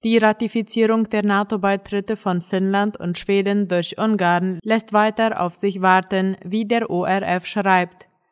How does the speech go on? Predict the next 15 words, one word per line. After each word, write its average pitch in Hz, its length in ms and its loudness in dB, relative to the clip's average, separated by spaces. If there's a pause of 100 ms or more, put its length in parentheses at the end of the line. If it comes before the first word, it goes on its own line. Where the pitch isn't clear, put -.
(280)
Der 214 160 2
Hausausschuss 196 840 0
des 175 200 -2
Parlaments 185 680 0
setzte 208 720 -2
die 180 220 -2
Ratifizierung, 190 960 0 (100)
die 208 100 -2
ursprünglich 175 800 -2
für 175 140 -2
Dienstag 196 500 -2
kommender 196 500 0
Woche 175 280 -2
vorgesehen 185 720 -2
war, 180 260 2